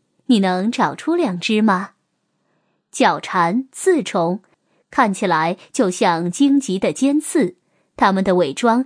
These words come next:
能骗过饥饿的鸟儿，找出十只。节目蛱蝶飞起来时，它们的翅膀会发出咔嗒咔嗒的声音，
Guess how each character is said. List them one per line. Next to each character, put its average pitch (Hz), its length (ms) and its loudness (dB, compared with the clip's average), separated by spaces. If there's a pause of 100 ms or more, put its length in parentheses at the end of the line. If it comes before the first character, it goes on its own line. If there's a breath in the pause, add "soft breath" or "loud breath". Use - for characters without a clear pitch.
(120)
能 220 180 2
骗 254 320 0
过 196 180 2
饥 294 240 2
饿 330 180 0
的 214 120 -2
鸟 156 320 -2
儿， 156 300 -6 (340)
找 185 240 0
出 226 160 -4
十 214 280 0
只。 202 360 0 (1200)
节 262 220 4
目 339 200 4
蛱 208 280 2
蝶 185 320 2
飞 320 240 0
起 311 160 -2
来 175 240 0
时， 175 440 -2 (180)
它 208 160 0
们 190 140 -2
的 180 100 -4
翅 294 300 0
膀 165 280 0 (140 loud breath)
会 180 220 -2
发 190 200 0
出 196 440 0
咔 233 180 -6
嗒 233 320 -2
咔 285 220 -4
嗒 320 200 -2
的 220 120 -4
声 185 280 -2
音， 190 280 0